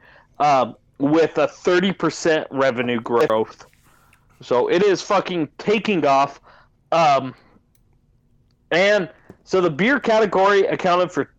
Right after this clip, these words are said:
forty-two percent of the U S beverage alcohol market in twenty twenty-one, while spirits account for forty-one percent. Wine is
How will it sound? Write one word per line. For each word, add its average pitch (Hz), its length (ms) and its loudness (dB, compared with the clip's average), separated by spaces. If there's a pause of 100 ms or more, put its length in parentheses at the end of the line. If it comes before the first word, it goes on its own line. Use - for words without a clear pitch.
forty-two 220 580 0
percent 175 480 0
of 143 160 -2
the 135 80 -8
U 175 180 4
S 165 120 2
beverage 156 420 0
alcohol 147 500 2
market 131 360 -2
in 127 100 -4
twenty 160 320 -2
twenty-one, 127 600 0 (460)
while 143 240 2
spirits 202 560 0
account 165 360 0
for 139 120 -6
forty-one 147 840 0
percent. - 720 -6 (880)
Wine 180 600 2
is 170 480 0